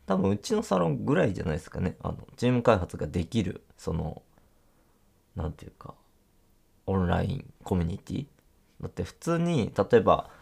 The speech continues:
ユニティルームのワンウィークゲームジャム、ナイチさんが企画してるやつとかもありますけど、誰かを誘ってね、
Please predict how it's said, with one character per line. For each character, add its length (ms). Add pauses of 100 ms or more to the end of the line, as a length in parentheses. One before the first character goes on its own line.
(140)
ユ 120
ニ 140
テ 120
ィ 100
ル 120
ー 20
ム 100
の 240
ワ 120
ン 80
ウ 20
ィ 120
ー 20
ク 100
ゲ 160
ー 20
ム 80
ジ 100
ャ 40
ム、 100
ナ 140
イ 80
チ 80
さ 140
ん 60
が 120
企 180
画 180
し 100
て 120
る 80
や 60
つ 100
と 100
か 120
も 140
あ 40
り 80
ま 80
す 140
け 80
ど、 300 (1400)
誰 240
か 160
を 100
誘 320
っ 20
て 220
ね、 280